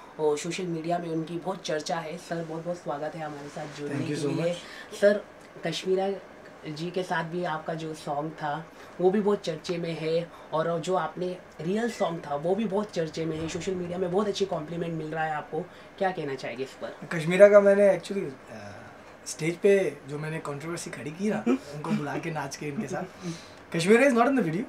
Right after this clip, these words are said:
Speaker 2: but Kashmira is my family and, अ, जब वो गाना बज रहा था जीएफ़बीएफ़, तो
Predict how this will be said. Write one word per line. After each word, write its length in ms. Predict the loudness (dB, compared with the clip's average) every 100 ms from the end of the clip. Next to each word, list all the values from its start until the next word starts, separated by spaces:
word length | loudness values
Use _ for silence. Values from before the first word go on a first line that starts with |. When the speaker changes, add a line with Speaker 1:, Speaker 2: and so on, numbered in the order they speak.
| -8 -12
Speaker 2:
but 60 |
Kashmira 380 | -8 -6 -4 0
is 120 | 0
my 160 | -2 -6
family 400 | -6 -10 -8 -10 -12 -14 -10
and, 200 | -8 -6
अ, 280 | -6 -6 -8 -12 -18 -20 -20 -20 -20 -20 -10
जब 120 | -4 0
वो 80 | 2
गाना 220 | 4 4
बज 220 | 6 6
रहा 120 | 4
था 100 | 4
जीएफ़बीएफ़, 580 | -4 -6 -6 -8 -10 -12
तो 540 | -10 -8 -6 -4 -6